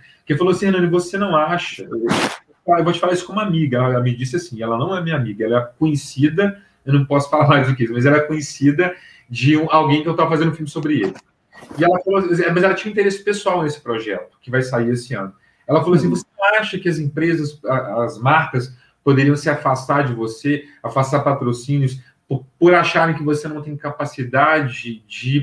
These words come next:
Speaker 1: produzir, pelo fato de você ser autista?"
Speaker 2: Uau.
Speaker 1: <laughs>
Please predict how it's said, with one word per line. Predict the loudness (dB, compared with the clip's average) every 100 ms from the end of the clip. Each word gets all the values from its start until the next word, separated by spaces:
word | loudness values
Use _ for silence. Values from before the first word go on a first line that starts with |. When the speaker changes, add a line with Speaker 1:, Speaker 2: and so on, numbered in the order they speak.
| 0
Speaker 1:
produzir, | -2 -2 -8 -2 4 4 2 -6 -20 -2
pelo | 0
fato | 2 0
de | 2
você | 0 -2
ser | -4 -2
autista?" | -2 -2 -8 -12 -12 -10 -8 -4 -2 -2 -2 -4 -4 -6 -6
Speaker 2:
Uau. | -4 -4
Speaker 1:
<laughs> | -8